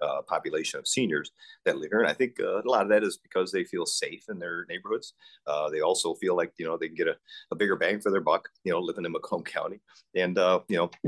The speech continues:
let's face it, they have access to quality healthcare, uh, here in and around this area. So that's an attractive feature for seniors. So we do see an increase in senior population. We know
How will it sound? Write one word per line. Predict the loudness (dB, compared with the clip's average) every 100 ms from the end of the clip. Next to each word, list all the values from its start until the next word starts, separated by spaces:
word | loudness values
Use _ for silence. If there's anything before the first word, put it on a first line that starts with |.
| -6
let's | -4 -2
face | 0 0 -2
it, | -12 -4
they | -2
have | -2 -4 -2
access | -2 0 -2 -2
to | -2
quality | 0 0 -2 -2
healthcare, | 0 0 0 -4 -4 _ -18 -4
uh, | -4 -4 -2
here | 2 2 0
in | -2
and | 0
around | 2 0
this | 0 -2
area. | 0 0 0 -4 _ _ -8
So | 2 4 2 -4 -20 0
that's | 0 2
an | 0
attractive | 0 0 0 0 -6
feature | -4 -6 -4 -8
for | -4 -2
seniors. | 0 2 0 -2
So | 0
we | 0
do | 2
see | 0 0 0
an |
increase | -2 -2 -4 -4
in | -6
senior | -2 -2 0
population. | -2 -2 -2 -4 -4 -16 _ -20 _
We | -2
know | 4 6 6